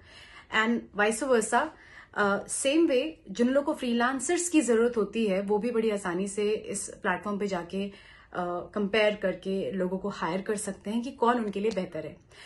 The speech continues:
मुझे मेरा first freelance project film board movies के through मिला। मैंने एक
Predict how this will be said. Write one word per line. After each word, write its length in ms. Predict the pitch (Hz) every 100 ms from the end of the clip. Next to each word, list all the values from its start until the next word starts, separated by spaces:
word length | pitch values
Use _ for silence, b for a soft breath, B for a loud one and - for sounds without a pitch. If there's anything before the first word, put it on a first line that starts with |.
| B B -
मुझे 320 | 240 208 311
मेरा 240 | 294 277
first 720 | 277 - - 233 247 285 -
freelance 600 | - 254 220 220 208 233 -
project 680 | - 202 175 175 208 -
film 200 | - 202
board 240 | 202 202 196
movies 340 | 185 196 101
के 100 | 110
through 200 | - 202
मिला। 220 | 175 175
मैंने 240 | 196 175 180
एक 380 | 180 180 180